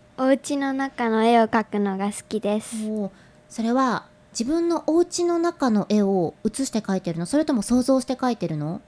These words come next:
Speaker 1: と、想像して描いています。
Speaker 2: はい、素敵な趣味ですね。ありがとうございます。では続いて、将来の夢を聞いていきたいと思います。では、ゆうきちゃんから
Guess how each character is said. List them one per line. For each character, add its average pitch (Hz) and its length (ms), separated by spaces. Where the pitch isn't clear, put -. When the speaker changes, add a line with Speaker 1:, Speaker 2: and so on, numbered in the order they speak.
Speaker 1:
と、 254 180
想 269 320
像 285 200
し - 120
て 269 160
描 262 180
い 233 60
て - 160
い 254 80
ま 220 200
す。 - 280
Speaker 2:
は 185 480
い、 208 60
素 - 40
敵 240 200
な 247 120
趣 262 140
味 254 80
で 190 100
す 196 100
ね。 196 120
あ 165 60
り 233 100
が 262 100
と 247 140
う - 20
ご 220 120
ざ 226 180
い 220 80
ま 226 280
す。 - 160
で 254 80
は 226 100
続 208 240
い 220 60
て、 214 80
将 - 180
来 381 60
の 294 100
夢 233 360
を 214 120
聞 214 180
い 208 40
て 208 140
い 202 80
き - 80
た 226 160
い 220 80
と 214 120
思 196 240
い 190 80
ま 214 200
す。 - 120
で 185 80
は、 170 240
ゆ 277 200
う 427 60
き - 120
ち 226 120
ゃ 214 60
ん 196 60
か 185 120
ら - 160